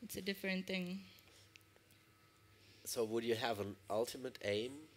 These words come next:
Speaker 2: just to conclude this little session, for you as an artist or you as a, uh, scientist and researcher? Is there, is there something, like, something that you're striving for as the, the perfect,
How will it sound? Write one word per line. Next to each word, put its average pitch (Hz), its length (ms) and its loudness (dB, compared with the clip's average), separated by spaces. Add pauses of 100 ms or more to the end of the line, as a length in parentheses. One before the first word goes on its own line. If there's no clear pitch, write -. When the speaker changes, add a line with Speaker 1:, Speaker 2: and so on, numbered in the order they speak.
Speaker 2:
just - 240 -4
to - 60 -8
conclude 117 680 -2
this 104 420 0
little 101 220 -2
session, 95 420 0 (200)
for 101 180 0
you 104 220 2
as 95 140 0
an 95 140 -8
artist 98 680 -2
or 95 480 2 (140)
you 104 300 0
as 95 140 0
a, 92 400 2
uh, 85 360 -2
scientist 95 560 -4
and 92 160 -10
researcher? 87 520 -4 (1800)
Is 95 140 -2
there, 101 480 6
is - 120 -2
there 107 120 4
something, 104 340 -2
like, 98 220 4 (200)
something 98 400 -4
that 92 140 0
you're 95 120 2
striving 104 760 0
for 107 400 2
as 92 200 -2
the, 90 440 0
the - 80 -4 (280)
perfect, 98 760 -4